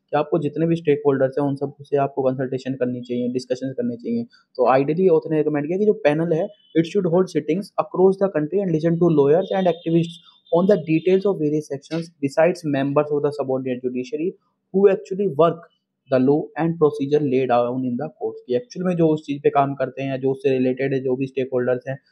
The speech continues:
उनसे आपको discussion करना चाहिए, उनसे आपको advice लेनी चाहिए, उनके व्यू पॉइंट्स को जानना चाहिए, consultation करनी चाहिए, तब जाके एक तरह से ideal वे में तो ये होना चाहिए था, ठीक है। फिर finally उसने भी बोला है कि, "However there are areas that may require deeper scrutiny."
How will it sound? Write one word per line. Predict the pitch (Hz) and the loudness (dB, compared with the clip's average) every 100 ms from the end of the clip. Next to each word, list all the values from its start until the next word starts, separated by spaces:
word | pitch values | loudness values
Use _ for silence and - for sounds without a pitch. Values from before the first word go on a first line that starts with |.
| _ - | _ -6
उनसे | 180 196 190 | -2 0 0
आपको | 190 175 151 | 0 2 2
discussion | 143 - 147 147 | 2 -2 -4 -2
करना | 139 139 | -2 -4
चाहिए, | 135 139 | -4 -4
उनसे | 135 135 135 | -4 -4 -4
आपको | 127 135 | -4 0
advice | 127 127 127 127 | 0 2 -2 -2
लेनी | 127 127 | -6 -4
चाहिए, | 127 131 127 127 131 _ _ | -6 -6 -4 -4 -6 _ _
उनके | 131 135 135 127 | -2 -2 -2 -2
व्यू | 131 | -2
पॉइंट्स | 131 127 131 | 0 -2 -2
को | 135 127 - _ - | -4 -6 -8 _ -8
जानना | 135 127 127 | 0 2 2
चाहिए, | 131 131 | -2 -4
consultation | 127 127 127 127 135 | -4 -6 -8 -6 -4
करनी | 127 | -4
चाहिए, | 135 151 | -2 0
तब | 160 156 | -2 -2
जाके | 147 139 143 | -4 -2 -4
एक | 135 | -4
तरह | 127 | -6
से | 127 131 135 | -4 -2 0
ideal | 131 131 139 131 | 0 2 0 0
वे | |
में | 127 127 | -2 0
तो | 143 | -2
ये | 135 | -2
होना | 123 117 | -4 -4
चाहिए | 113 107 107 | -8 -6 -6
था, | 107 - _ - | -8 -20 _ -6
ठीक | 170 | -2
है। | 226 - _ _ _ _ _ _ - - | -2 -2 _ _ _ _ _ _ -16 -6
फिर | 151 | -4
finally | 131 143 156 170 | 0 0 2 0
उसने | 165 160 156 | 0 2 0
भी | |
बोला | 147 147 156 | 2 2 2
है | 208 - _ _ - | -2 -6 _ _ 0
कि, | 156 | 2
"However | 131 165 | 4 2
there | 180 151 165 | 2 2 2
are | 170 175 | 2 0
areas | 143 151 151 160 185 | 0 -2 0 0 0
that | 180 156 175 175 | 2 2 2 0
may | 170 | -2
require | 151 170 165 | 0 0 0
deeper | 139 156 165 180 | -2 -4 0 -2
scrutiny." | 165 - 123 113 | -2 -4 -6 -6